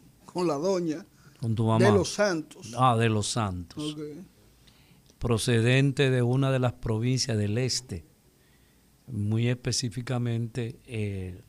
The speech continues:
Speaker 2: la pro-,
Speaker 1: Atomayor.
Speaker 2: la provincia de Atomayor, pero de donde viene Noel, lamentablemente esa parte no la incluyeron en el mapa
Speaker 1: <laughs> Hey,
Speaker 2: y no
Speaker 1: ah,
Speaker 2: aparece.
Speaker 1: <laughs> tú verás
Speaker 2: O
Speaker 1: lío.
Speaker 2: supuestamente del Valle
Speaker 1: El
Speaker 2: se
Speaker 1: Valle
Speaker 2: llama.
Speaker 1: Atomayor.
Speaker 2: El de Atomayor.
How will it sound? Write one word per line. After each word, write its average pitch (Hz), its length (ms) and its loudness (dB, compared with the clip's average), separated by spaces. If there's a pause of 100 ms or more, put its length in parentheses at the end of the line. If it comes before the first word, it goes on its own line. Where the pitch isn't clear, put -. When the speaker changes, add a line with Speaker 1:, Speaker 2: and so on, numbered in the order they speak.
(120)
Speaker 2:
la - 80 -2
pro-, 165 240 4
Speaker 1:
Atomayor. 151 480 0
Speaker 2:
la 110 160 -4
provincia 117 480 -2
de 127 60 0
Atomayor, 131 680 -2
pero 160 400 2 (540)
de 117 100 -2
donde 120 320 2
viene 131 300 2
Noel, 151 520 0 (760)
lamentablemente 120 1080 0
esa 113 280 -2
parte 117 380 -4
no 113 360 2
la 135 80 2
incluyeron 123 680 0
en 120 100 0
el 120 160 0
mapa 107 420 -2 (120)
Speaker 1:
<laughs> - 120 -16
Hey, 180 260 2 (200)
Speaker 2:
y 110 40 2
no 110 200 2
Speaker 1:
ah, 120 40 2
Speaker 2:
aparece. 98 880 -2
Speaker 1:
<laughs> - 80 -8
tú 170 140 0
verás 160 280 4
Speaker 2:
O - 20 2
Speaker 1:
lío. 151 240 2
Speaker 2:
supuestamente 127 880 0
del 107 240 -2
Valle 110 480 2
Speaker 1:
El 170 60 4
Speaker 2:
se 165 100 2
Speaker 1:
Valle 208 340 6
Speaker 2:
llama. 196 120 6
Speaker 1:
Atomayor. 156 540 -4 (120)
Speaker 2:
El 101 100 -6
de 107 140 -4
Atomayor. 98 600 -4